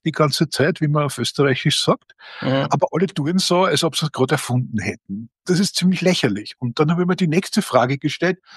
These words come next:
Speaker 1: warum tun die das? Jetzt kann man natürlich sagen, weil wir in einer Aufmerksamkeitsökonomie leben, in der es wichtig ist, dass man ein Selfie macht. Was auf dem Selfie <laughs> drauf ist, ist schon wieder wurscht. Nein, ich glaub, das ist nicht der eigentliche Grund, sondern weil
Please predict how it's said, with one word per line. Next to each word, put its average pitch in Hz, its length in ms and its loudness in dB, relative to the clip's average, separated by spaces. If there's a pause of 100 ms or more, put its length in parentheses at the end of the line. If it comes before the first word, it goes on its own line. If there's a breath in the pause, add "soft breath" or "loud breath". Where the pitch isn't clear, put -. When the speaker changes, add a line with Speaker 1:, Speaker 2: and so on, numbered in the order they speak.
(160 loud breath)
Speaker 1:
warum 208 440 0
tun 143 240 0
die 107 160 -2
das? - 380 -4 (460 soft breath)
Jetzt - 140 -14
kann 160 140 0
man 165 80 2
natürlich 165 260 2
sagen, 151 320 0
weil 131 220 4
wir 165 100 2
in 147 80 0
einer 139 240 4
Aufmerksamkeitsökonomie 151 1300 0
leben, 147 340 0
in 156 100 -2
der 131 140 0
es 131 220 -2
wichtig 147 400 -4
ist, 147 180 -4
dass 135 160 0
man 139 120 2
ein - 20 2
Selfie 113 400 0
macht. 143 420 -2 (560 soft breath)
Was 123 320 2
auf 156 140 2
dem 143 160 2
Selfie 131 400 -2
<laughs> - 20 -10
drauf - 380 0
ist, 160 120 0
ist 131 120 2
schon 139 180 0
wieder 127 240 2
wurscht. 123 440 -2 (720 soft breath)
Nein, 131 420 0
ich 202 100 0
glaub, 180 220 0 (240)
das 160 200 0
ist - 240 0
nicht 160 220 0
der 175 220 2
eigentliche 143 500 2
Grund, 143 340 0
sondern 165 480 0
weil 143 540 2